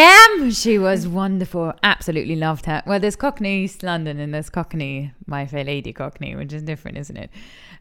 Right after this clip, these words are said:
Why? I've, I used to watch My Fair Lady as a little girl,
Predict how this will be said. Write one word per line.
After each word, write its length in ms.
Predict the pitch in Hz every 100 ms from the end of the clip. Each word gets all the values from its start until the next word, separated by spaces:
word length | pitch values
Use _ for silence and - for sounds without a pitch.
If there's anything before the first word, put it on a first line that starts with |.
| -
Why? 580 | 160 170 156 143 151 135 - - - -
I've, 340 | 180 180 156 -
I 100 | 180
used 320 | 175 175 -
to 80 | 156
watch 340 | 151 151 143 -
My 160 | 143
Fair 180 | 139 147
Lady 280 | 147 139 135
as 120 | 131
a 40 | 143
little 240 | 139 135
girl, 460 | 139 135 147 135